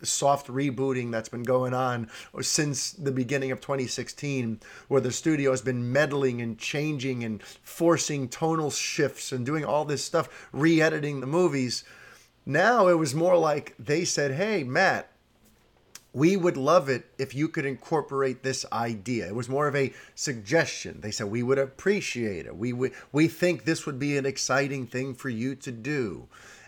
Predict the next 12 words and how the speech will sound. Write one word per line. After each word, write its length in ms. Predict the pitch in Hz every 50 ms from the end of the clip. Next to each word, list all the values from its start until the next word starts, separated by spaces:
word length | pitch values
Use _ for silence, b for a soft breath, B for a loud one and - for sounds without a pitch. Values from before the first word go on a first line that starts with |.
| B
And 160 | - 139 127 120
Matt 280 | 127 127 120 117 -
Reeves, 500 | 123 147 208 247 233 196 170 160 156 143
with 280 | - 127 131 139 135 113
his 580 | 117 139 143 135 123 117 110 92 - - - - _ _ _
full 260 | - - 165 170 156
creative 500 | - - - 143 139 135 135 131 127 -
control 520 | - 120 113 - - 151 147 143 131 120
clause 480 | - - - 127 120 117 113 113 98 110
in 80 | 101
his 160 | 98 92 80 -
contract, 720 | - 160 180 220 202 - - 107 101 123 131 - _